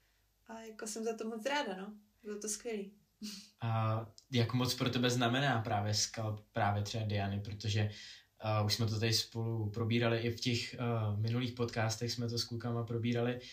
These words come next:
Speaker 2: že vlastně je tady taková trojice prostě závodnic. Simča, Kristýna, Diana, to je takový trojblok neohrožený a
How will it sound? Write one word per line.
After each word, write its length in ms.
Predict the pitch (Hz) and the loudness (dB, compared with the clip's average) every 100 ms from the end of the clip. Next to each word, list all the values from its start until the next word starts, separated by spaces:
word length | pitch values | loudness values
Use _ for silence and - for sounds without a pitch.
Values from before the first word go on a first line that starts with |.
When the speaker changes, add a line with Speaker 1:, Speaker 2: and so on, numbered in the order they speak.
| - - | -14 -2
Speaker 2:
že 100 | 117 | 0
vlastně 240 | 117 127 | 2 2
je 40 | |
tady 140 | 120 117 | 4 4
taková 520 | 117 120 117 110 101 - _ | 4 2 2 0 -4 -12 _
trojice 680 | 120 107 107 104 120 113 110 | 2 4 6 4 4 2 0
prostě 280 | 107 107 120 | -2 -4 0
závodnic. 460 | 113 101 98 98 101 | 2 2 0 -2 0
Simča, 520 | 110 117 131 120 120 | 0 0 0 -2 -4
Kristýna, 520 | - 110 - 110 107 104 | -2 -4 -2 0 2 2
Diana, 400 | 101 101 104 101 | 2 2 2 0
to 60 | |
je 40 | 104 | -2
takový 260 | 104 107 | -2 -2
trojblok 480 | 104 101 101 104 104 - - - - | 0 2 2 2 0 -4 -18 -20 -4
neohrožený 1040 | 107 104 117 117 107 110 107 107 139 160 - | -2 0 2 4 4 6 6 4 2 -4 -4
a 400 | 110 110 110 | 2 4 4